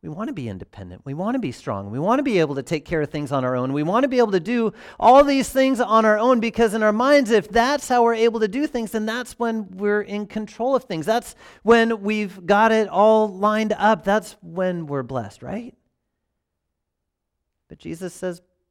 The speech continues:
"Blessed are you who are poor in spirit. Blessed are you who are meek. Blessed are you who mourn."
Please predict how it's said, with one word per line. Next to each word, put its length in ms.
"Blessed 320
are 100
you 380
who 80
are 40
poor 300
in 100
spirit. 480
Blessed 300
are 80
you 260
who 200
are 360
meek. 460
Blessed 320
are 100
you 280
who 140
mourn." 520